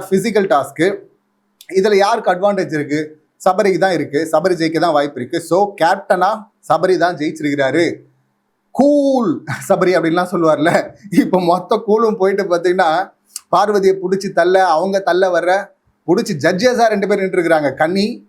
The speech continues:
அஹ், சாண்ட்ரா, அவங்க மேல எல்லாம் தள்ளி விட்டுருக்காரு. "யோ, அவங்க ஜட்ஜா வந்தவங்க, யா-, அங்க ஏன் தள்ளுற?" அப்படின்னு தான் சொல்ல தோணுது. இதுல சபரி, அதாவது நேத்துல இருந்தே பாத்தீங்கன்னா ஒரு நியூஸ் பரப்பப்பட்டிருது. அது வந்து தெரியாம சொல்லியிருந்தாங்கன்னா வேற,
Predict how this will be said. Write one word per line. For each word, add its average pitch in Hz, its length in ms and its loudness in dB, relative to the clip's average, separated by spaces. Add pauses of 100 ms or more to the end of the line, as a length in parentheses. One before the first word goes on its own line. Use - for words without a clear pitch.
அஹ், 147 200 2
சாண்ட்ரா, 180 400 0 (340)
அவங்க 214 260 2
மேல 254 160 2
எல்லாம் 247 220 0
தள்ளி 208 200 2
விட்டுருக்காரு. 170 480 0
"யோ, 196 120 2 (100)
அவங்க 170 240 -2
ஜட்ஜா 185 400 0
வந்தவங்க, 202 320 0
யா-, 202 280 2
அங்க 190 220 -2 (120)
ஏன் 226 260 0
தள்ளுற?" 185 260 -2
அப்படின்னு 170 280 -2
தான் 160 340 0
சொல்ல 165 220 0
தோணுது. 165 500 -2 (580)
இதுல 214 220 2 (1040)
சபரி, 240 440 0 (140)
அதாவது 175 340 0
நேத்துல 214 340 0
இருந்தே 208 180 2
பாத்தீங்கன்னா 185 380 0
ஒரு 165 120 0
நியூஸ் 190 240 -2
பரப்பப்பட்டிருது. 143 600 -4 (540)
அது 127 120 -4
வந்து 180 200 -4
தெரியாம 214 540 0 (440)
சொல்லியிருந்தாங்கன்னா 190 680 2
வேற, 160 220 2